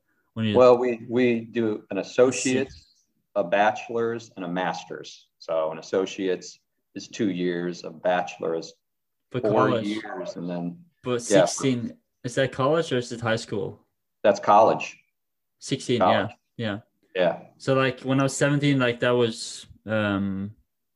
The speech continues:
Speaker 1: when my father kicked me out of the house, like, after Christmas. So I hate Chris-, I hate Christmas. Like, I barely speak about this in, but,
Speaker 2: Oh, yeah.
Speaker 1: but I was like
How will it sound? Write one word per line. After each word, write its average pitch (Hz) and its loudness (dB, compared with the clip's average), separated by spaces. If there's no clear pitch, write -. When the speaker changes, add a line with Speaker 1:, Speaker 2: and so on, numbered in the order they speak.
Speaker 1:
when 120 -2
my 117 -2
father 123 0
kicked 117 -12
me 131 -4
out 117 -2
of 110 -10
the 110 -4
house, 127 -2
like, 101 -4
after 110 -6
Christmas. 117 -8
So 110 -4
I 101 -2
hate 110 -6
Chris-, 113 -8
I 107 -6
hate 127 -2
Christmas. 123 -4
Like, 95 -6
I 82 -6
barely 117 -2
speak 120 -6
about 110 -4
this 110 -6
in, 104 -6
but, 113 2
Speaker 2:
Oh, 95 4
yeah. 92 -2
Speaker 1:
but 120 0
I 123 2
was 120 -2
like 107 -4